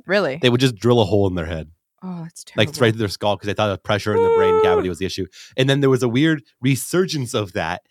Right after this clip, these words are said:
Speaker 2: that happened in, uh, like, the early two thousands. People would drill holes in their skull, like those, like, supernaturalist people would.
Speaker 1: Yeah.
Speaker 2: Um, if
Speaker 1: Don't
Speaker 2: you wanna
Speaker 1: do
Speaker 2: hear,
Speaker 1: that.
Speaker 2: if you wanna hear more about this, listen to the podcast Sawbones. The very first episode of the podcast Sawbones talks about this. Uh, and from then on,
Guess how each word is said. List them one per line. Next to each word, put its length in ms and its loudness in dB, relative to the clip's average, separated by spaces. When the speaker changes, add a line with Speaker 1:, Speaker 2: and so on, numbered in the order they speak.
Speaker 2:
that 200 -2
happened 540 -2
in, 520 0
uh, 360 0
like, 280 0
the 140 -4
early 180 2
two 100 -2
thousands. 360 0
People 180 0
would 160 -2
drill 180 0
holes 240 -4
in 40 -6
their 100 -4
skull, 160 -4
like 140 -6
those, 120 -2
like, 120 -2
supernaturalist 800 -2
people 240 -6
would. 140 0
Speaker 1:
Yeah. 260 -2
Speaker 2:
Um, 320 -2
if 60 -4
Speaker 1:
Don't 60 2
Speaker 2:
you 40 2
wanna 140 4
Speaker 1:
do 40 2
Speaker 2:
hear, 100 2
Speaker 1:
that. 240 -2
Speaker 2:
if 60 -8
you 60 0
wanna 120 2
hear 160 2
more 200 2
about 260 0
this, 220 -2
listen 320 -2
to 140 -4
the 140 0
podcast 500 -2
Sawbones. 640 -2
The 100 -2
very 280 0
first 260 -2
episode 200 -2
of 40 -4
the 100 -8
podcast 380 0
Sawbones 540 -4
talks 260 0
about 280 0
this. 260 -6
Uh, 220 2
and 240 -2
from 180 -2
then 140 2
on, 320 2